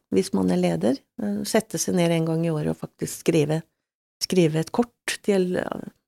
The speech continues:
de ansatte. Sånn, «Hva har du gjort som, som er bra? Hvorfor setter jeg pris på å ha deg som medarbeider?» Eh, men, men samtidig så handler det jo om å skape en kultur der man bruker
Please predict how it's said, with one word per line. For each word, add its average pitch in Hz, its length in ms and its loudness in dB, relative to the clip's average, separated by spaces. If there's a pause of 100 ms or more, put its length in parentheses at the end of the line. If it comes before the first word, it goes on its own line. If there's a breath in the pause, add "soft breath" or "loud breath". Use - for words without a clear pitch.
de 202 140 0
ansatte. 185 480 -2
Sånn, 180 220 -4
«Hva 190 120 0
har 196 80 4
du 175 120 2
gjort 170 360 -6
som, 180 440 -4
som 180 180 -4
er 180 60 -4
bra? 208 220 -2
Hvorfor 202 360 -4
setter - 360 -2
jeg 180 60 -14
pris 175 220 -4
på 175 140 -4
å 165 80 0
ha 160 100 0
deg 160 160 -2
som 170 160 -4
medarbeider?» 170 600 -4 (1000 soft breath)
Eh, 196 540 4 (1300)
men, 214 240 8
men 226 160 8 (480)
samtidig 202 600 4
så 226 100 4
handler 185 340 6
det 190 120 6
jo 185 140 6
om 180 320 2
å 180 100 6 (380)
skape - 340 2
en 165 80 2
kultur 170 400 2
der 156 160 0
man 151 300 -2 (280)
bruker 165 600 4